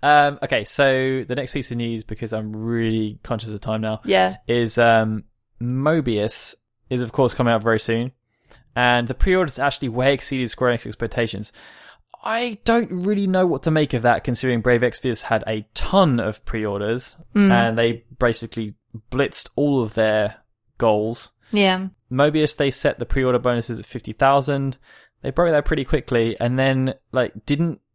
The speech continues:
Speaker 1: seem to expect that would happen.
Speaker 2: <laughs>
Speaker 1: So they, like, they didn't do anything for a couple of days, but then they just put a little note on the website saying,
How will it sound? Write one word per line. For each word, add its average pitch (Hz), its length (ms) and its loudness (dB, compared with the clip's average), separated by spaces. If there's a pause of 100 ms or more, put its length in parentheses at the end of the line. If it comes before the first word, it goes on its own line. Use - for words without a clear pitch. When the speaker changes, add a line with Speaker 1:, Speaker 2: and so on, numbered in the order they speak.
(100)
Speaker 1:
seem 160 340 0
to - 240 -2
expect - 640 -4
that 143 220 2
would 135 120 -6
happen. 254 560 -2
Speaker 2:
<laughs> - 20 -6
Speaker 1:
So 220 260 8
they, 135 360 2 (720)
like, 117 100 -6
they 143 80 4
didn't 196 220 2
do 196 120 6
anything 175 260 0
for 151 160 2
a 135 40 0
couple 147 300 0
of 113 100 0
days, 107 320 -2
but 123 140 -8
then 139 100 -4
they 143 140 -2
just - 320 -10
put - 160 0
a 139 140 2
little 131 380 -2
note 135 340 2
on 117 100 -2
the 110 80 -2
website 117 380 0
saying, 113 360 2